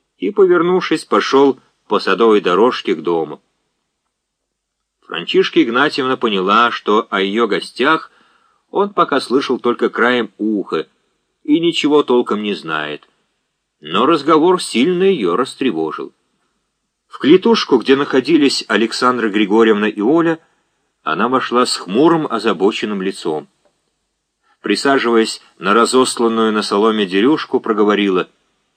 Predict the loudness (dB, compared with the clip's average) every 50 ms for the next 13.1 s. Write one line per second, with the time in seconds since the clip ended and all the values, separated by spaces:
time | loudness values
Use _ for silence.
0 | _ _ _ _ _ _ _ _ _ _ _ _ _ -2 0 0 0 2 2 2
1 | 2 0 0 -2 -2 -2 0 -2 -2 -2 0 0 0 2 2 2 2 2 2 0
2 | -2 -8 -8 -6 -4 -4 -4 -4 -6 -12 -16 _ _ _ _ _ _ _ _ _
3 | _ _ _ _ _ _ _ _ _ _ _ _ _ _ -12 -8 -6 -6 -6 -6
4 | -6 -8 -8 -4 -4 -4 -4 -4 -6 -10 -18 _ _ _ _ _ _ _ _ -12
5 | -6 -2 0 2 2 2 0 0 -2 -6 -6 -4 -4 -4 -4 -2 -2 -4 -4 -4
6 | -4 -4 -4 -4 -4 -6 -8 _ _ _ _ _ _ _ _ _ _ _ _ _
7 | _ _ _ _ _ 0 2 2 2 0 -2 -2 4 6 8 8 8 6 4 0
8 | -2 0 -2 -2 0 0 0 0 0 -2 -2 -4 -2 -2 -2 -2 0 -2 -2 0
9 | 2 2 2 2 2 2 2 2 2 2 0 0 0 0 2 2 2 2 2 0
10 | 0 2 2 4 4 2 2 0 -6 -14 _ _ _ _ _ _ _ _ -4 -2
11 | -2 -2 -2 0 4 6 6 6 6 4 2 2 2 0 0 0 0 2 2 2
12 | 0 -2 0 -2 -2 -2 -2 -2 -2 -2 -2 -2 -2 0 2 4 6 6 6 4
13 | 2 -2